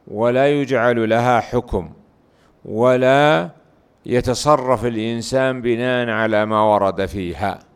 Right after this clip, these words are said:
ومن هنا فإن طريق التخلص منها هو عدم الالتفات إليها. ولذلك هذه الوساوس أو أحاديث النفس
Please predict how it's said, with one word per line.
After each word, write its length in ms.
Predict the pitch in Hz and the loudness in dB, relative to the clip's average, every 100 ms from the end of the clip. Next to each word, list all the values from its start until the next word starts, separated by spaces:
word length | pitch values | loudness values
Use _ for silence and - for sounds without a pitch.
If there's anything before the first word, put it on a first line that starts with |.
| _ _ _ _ _ _ _ _ _ _ _ _ _ _ _ - | _ _ _ _ _ _ _ _ _ _ _ _ _ _ _ -8
ومن 320 | 104 131 151 | -4 -2 -2
هنا 300 | 151 147 147 | -2 -2 -2
فإن 440 | 135 135 131 131 | 0 -2 -2 -4
طريق 500 | 127 127 123 156 156 | -4 -2 -2 -2 -2
التخلص 800 | 143 - 127 139 139 135 131 - | -6 -4 -4 0 0 0 -2 -4
منها 640 | 127 143 143 131 151 165 156 _ _ _ | -6 -6 -4 -2 0 -2 -6 _ _ _
هو 120 | 107 113 | -2 0
عدم 440 | 104 123 120 113 | 0 0 -2 -4
الالتفات 680 | 104 101 101 110 123 117 - | -4 -4 -6 -4 -2 -2 -4
إليها. 720 | 98 92 92 90 - 104 90 - _ _ _ _ _ _ _ _ _ - | -8 -6 -6 -8 -6 -8 -8 -18 _ _ _ _ _ _ _ _ _ -14
ولذلك 800 | 110 139 151 139 147 151 156 139 | -2 0 0 0 0 0 -2 0
هذه 420 | 135 135 135 131 | 0 0 0 -2
الوساوس 840 | 117 113 113 127 113 101 92 110 | 0 -2 0 2 2 2 0 -2
أو 180 | 101 110 | -2 -2
أحاديث 500 | - 117 113 123 110 | 0 -2 -2 -4 -4
النفس 540 | 117 127 147 - - | -6 -4 -4 -4 -12